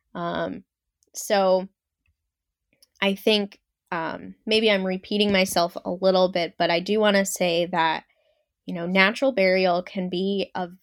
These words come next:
much more cost-effective option for people. Some options within the natural burial space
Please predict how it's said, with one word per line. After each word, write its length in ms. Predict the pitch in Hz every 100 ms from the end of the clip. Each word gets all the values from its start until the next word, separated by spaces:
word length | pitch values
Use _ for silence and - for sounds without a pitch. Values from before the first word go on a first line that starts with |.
| _
much 380 | 196 190 233 -
more 280 | 202 175 170
cost-effective 1300 | - 160 165 - 175 - 165 - - 170 160 160 - _ _ _ -
option 580 | 165 185 - 170 147
for 220 | 165 165 160
people. 640 | - 190 - 160 165 165 _ _ _ _ _ -
Some 300 | - 190 196
options 720 | 196 208 202 190 185 185 - -
within 400 | 190 190 196 190
the 100 | 190
natural 380 | 180 175 185 190
burial 480 | 185 175 175 175 175
space 580 | - - 175 175 -